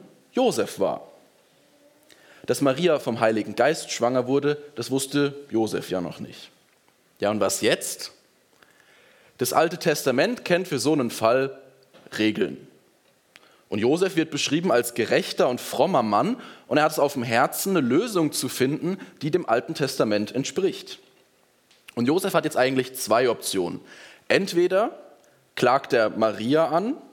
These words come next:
und damit klagt er auch den Mann an, mit dem sie untreu geworden ist. Dann werden die beiden gepackt, vor die Stadt getrieben, dort gesteinigt und damit wird die Ehe natürlich aufgelöst. Aber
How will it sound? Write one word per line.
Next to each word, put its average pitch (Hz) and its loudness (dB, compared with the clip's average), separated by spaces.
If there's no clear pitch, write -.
und 107 -2
damit 117 2
klagt 123 2
er 107 4
auch 101 0
den 113 2
Mann 135 4
an, 131 2
mit 113 0
dem 110 2
sie 95 -8
untreu 135 2
geworden 104 0
ist. - -2
Dann 123 2
werden 151 2
die 139 -2
beiden 143 2
gepackt, 185 -2
vor 151 2
die 131 -4
Stadt - 0
getrieben, 165 -2
dort 139 0
gesteinigt 202 0
und 117 0
damit 143 2
wird 127 0
die 120 -2
Ehe 110 2
natürlich 101 -4
aufgelöst. 90 -4
Aber 151 4